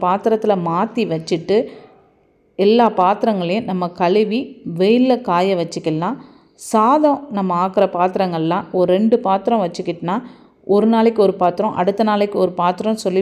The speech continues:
புழங்குனா எதுவுமே புளிப்பு வாடை இல்லாம இருக்கும். மெயினா பால் பாத்திரம் தான். நல்லா கழுவிட்டு டெய்லி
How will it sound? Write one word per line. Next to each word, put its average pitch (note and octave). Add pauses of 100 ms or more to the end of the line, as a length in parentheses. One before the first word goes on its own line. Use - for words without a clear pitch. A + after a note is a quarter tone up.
(100)
புழங்குனா F3 (1000)
எதுவுமே G#3+ (180)
புளிப்பு C#4
வாடை F#3+ (120)
இல்லாம F#3
இருக்கும். E3 (300)
மெயினா B3 (160)
பால் F#3+
பாத்திரம் F3+
தான். E3+ (120)
நல்லா G#3+ (120)
கழுவிட்டு F#3 (680)
டெய்லி A3+